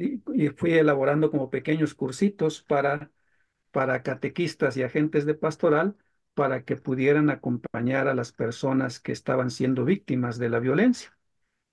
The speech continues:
Eh, después, el, ya ven que el, en realidad yo vine a, a México porque me querían como promotor vocacional,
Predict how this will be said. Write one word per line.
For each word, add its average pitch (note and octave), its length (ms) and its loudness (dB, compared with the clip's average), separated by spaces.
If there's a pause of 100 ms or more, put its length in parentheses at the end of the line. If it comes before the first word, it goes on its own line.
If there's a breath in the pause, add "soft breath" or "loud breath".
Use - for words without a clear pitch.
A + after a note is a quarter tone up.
(1300)
Eh, D3+ 720 4 (520)
después, - 840 2 (400)
el, A#2+ 600 -4
ya C3 140 2
ven D#3+ 180 2
que - 80 -2
el, C3+ 480 -2
en C3 80 0
realidad C#3 380 4
yo D#3 140 4
vine E3 220 0
a, C3+ 240 0
a B2 80 -6
México D3 380 0
porque A#2+ 300 -6
me A2+ 140 -4
querían C3 340 -2
como B2 260 -4
promotor A#2 500 -4
vocacional, C3 680 -2